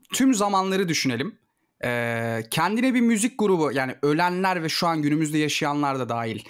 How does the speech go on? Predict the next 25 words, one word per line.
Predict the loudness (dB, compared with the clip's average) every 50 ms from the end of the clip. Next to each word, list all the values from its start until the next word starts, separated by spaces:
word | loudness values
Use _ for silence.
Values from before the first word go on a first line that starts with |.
| -14 _
Kendine | -4 -2 -2 -2 0 -2 -2 -2
bir | 0 0
müzik | 0 0 0 -2 -2 -4 -2
grubu | -2 0 0 0 -2
kurmak | -2 -2 0 0 0 -2 -2
isteseydin | -4 -4 -2 -2 -2 0 0 0 0 0 -2 -2 -2
davulcusu, | -2 -2 -2 -2 -2 -2 -2 -2 -2 0 0 0 0 0
bas | -2 -2 -2 -2 -4 -6
gitaristçisi | -6 -6 -4 -4 -4 -4 -4 -4 -4 -2 -2
bunlar | 0 0 0 0 -2 -2 -4
kim | -4 -2 -2
olurdu? | -2 -2 -4 -4 -4 -4 -4
Hangi | -2 -2 -2 -2 -2
isimlerle | -2 0 0 0 0 -2 -2 -4 -4
birlikte | -4 -4 -4 -4 -4 -4
sahne | -4 -2 -2 -2 -2
almak | -2 0 -2 -2 -2
isterdin? | -2 -4 -4 -4 -4 -4 -4 -4 -6 -6 -10 -18 -20 -20 -20 -8 -4 -2
Bir | 0 0 2 0
de | 0 0 0
bu | 0 0
sene | 0 0 0 0 0
dinlediğin | 0 0 0 0 0 0 0 0 -2 -2
Spotify | -2 -4 -6 -4 -6 -6 -4 -2 -2 -2 -2 -2
listendeki, | -4 -6 -4 -2 -2 0 0 0 -2 -2 -2 -2 -4 -4